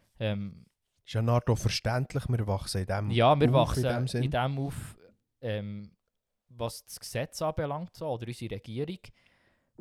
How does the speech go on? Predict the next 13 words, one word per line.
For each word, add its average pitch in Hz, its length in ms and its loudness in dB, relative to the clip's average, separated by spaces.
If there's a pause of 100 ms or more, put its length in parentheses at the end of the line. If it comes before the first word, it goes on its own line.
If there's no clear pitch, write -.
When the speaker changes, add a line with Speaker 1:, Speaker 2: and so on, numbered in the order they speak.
(120)
Speaker 1:
plus 131 720 -2 (420)
unsere 117 320 -6
Kirchen, 160 520 -4 (1500)
Speaker 2:
Mhm. 110 300 -4
Speaker 1:
wo 127 320 6 (120)
demokratisch 127 680 0
geführt - 380 -6
werden, 131 420 -2
Speaker 2:
Mhm. 107 260 -4 (320)
Speaker 1:
was 113 180 -6
so 120 400 0 (680)
gar 123 180 0
nicht 131 160 -4